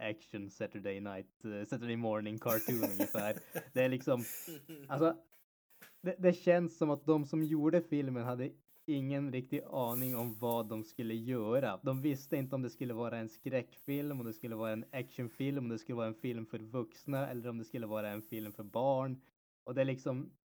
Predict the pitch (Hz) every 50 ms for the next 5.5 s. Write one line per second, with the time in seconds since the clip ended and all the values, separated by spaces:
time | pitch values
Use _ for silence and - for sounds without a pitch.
0 | _ _ _ _ _ _ - 147 139 151 151 165 - 170 175 165 160 160 147 139
1 | - 180 175 165 143 135 135 143 151 135 131 135 127 120 123 - - 127 113 110
2 | 107 - _ _ _ _ _ _ _ _ _ - 143 143 139 139 156 151 143 143
3 | 139 - - _ _ _ _ _ _ _ _ - 151 147 143 - - 156 147 135
4 | - 151 156 165 185 190 190 190 - _ _ _ - - 156 139 127 123 120 131
5 | - 131 123 120 117 113 110 107 -